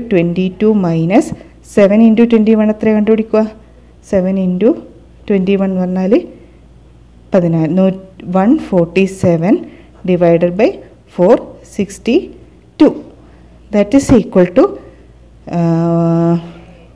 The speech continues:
one forty-seven minus twenty-two, one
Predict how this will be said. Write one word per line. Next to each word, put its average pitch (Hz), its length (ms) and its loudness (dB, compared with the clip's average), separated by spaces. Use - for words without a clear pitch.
one 214 180 2
forty-seven 202 600 -2
minus 190 300 -4
twenty-two, 196 420 0
one 220 120 2